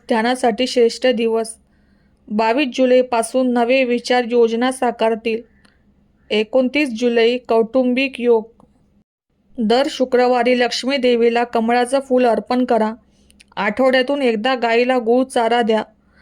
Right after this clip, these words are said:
दररोज तुळशीजवळ दिवा लावा. स्वामी समर्थ किंवा दत्तगुरूंच्या नावाचा जप करा. शुभ रंग क्रीम, गुलाबी. शुभ अंक सहा आणि नऊ.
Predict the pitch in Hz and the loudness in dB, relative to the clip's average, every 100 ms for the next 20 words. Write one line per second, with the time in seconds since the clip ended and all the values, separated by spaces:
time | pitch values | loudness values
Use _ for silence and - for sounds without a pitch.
0 | _ _ 214 233 247 262 294 - 262 233 | _ _ -2 0 2 2 0 0 0 0
1 | 269 233 240 247 247 233 233 254 254 220 | -2 0 2 4 2 2 2 2 2 2
2 | 214 220 - _ _ _ _ - 233 233 | -2 -4 -14 _ _ _ _ -4 -2 0
3 | 285 - 240 240 226 247 247 240 247 240 | -2 0 0 0 0 -2 0 0 2 0
4 | 233 - 254 247 247 233 254 247 214 226 | -2 -2 0 0 0 0 0 0 0 0
5 | 247 220 240 240 - 220 220 - _ _ | 0 0 0 -2 -4 -4 -4 -14 _ _
6 | _ _ _ _ - - 254 220 277 277 | _ _ _ _ -12 0 2 2 2 2
7 | 240 220 247 277 _ - 240 254 320 - | 2 2 0 -2 _ 0 2 0 -2 -10
8 | _ 247 208 226 240 240 240 240 - _ | _ -8 -2 0 2 0 -2 -6 -14 _
9 | _ _ - - 240 220 262 254 226 220 | _ _ -14 -2 0 2 0 0 -2 -2
10 | 247 285 - 233 233 262 302 - 226 254 | -2 -2 -6 -4 -2 -2 -6 -6 0 2
11 | 254 247 233 | 2 2 2